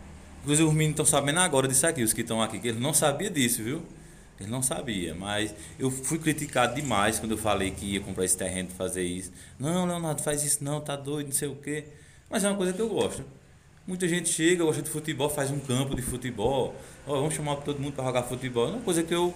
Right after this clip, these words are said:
como eu falei, eu gosto de assistir. E pra mim é uma satisfação muito grande chegar e ceder essa área pra fazer isso aí. Comigo é coisa que eu gosto, gosto, gosto mesmo, como eu falei desde o início. Fui várias, é, várias vezes criticado.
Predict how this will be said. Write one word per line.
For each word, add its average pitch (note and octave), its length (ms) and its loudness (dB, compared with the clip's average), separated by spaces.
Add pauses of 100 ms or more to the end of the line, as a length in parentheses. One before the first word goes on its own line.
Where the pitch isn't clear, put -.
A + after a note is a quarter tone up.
como E3 120 -4
eu D#3+ 40 -2
falei, E3 280 0
eu C#3+ 60 0
gosto C#3+ 180 2
de D3+ 80 0
assistir. C#3+ 600 -4 (500)
E E3 80 -4
pra G#3+ 240 -4
mim G3+ 360 -4
é D4 40 -6
uma C4+ 80 -2
satisfação F#3 600 0
muito F3+ 180 -6
grande D3 340 -2
chegar D3 480 -2
e E3+ 40 -2
ceder D3+ 320 0
essa C3 180 0
área B2+ 420 2 (680)
pra C3+ 320 2
fazer D3+ 300 0
isso E3 140 0
aí. D3+ 340 -2 (220)
Comigo D#3+ 300 -6
é B2+ 480 -2 (840)
coisa D#3+ 200 0
que F3+ 80 -6
eu A3 80 -2
gosto, D3+ 340 4
gosto, D#3 320 0
gosto D#3+ 260 -2
mesmo, D#3 220 -6
como - 120 -10
eu D#3+ 60 -6
falei D3+ 240 0
desde D#3+ 260 -2
o E3 60 -2
início. D3+ 520 -2 (1080)
Fui D3 200 4
várias, B2 440 4
é, F#2+ 320 4 (100)
várias B2+ 300 0
vezes A2+ 180 4
criticado. B2 720 0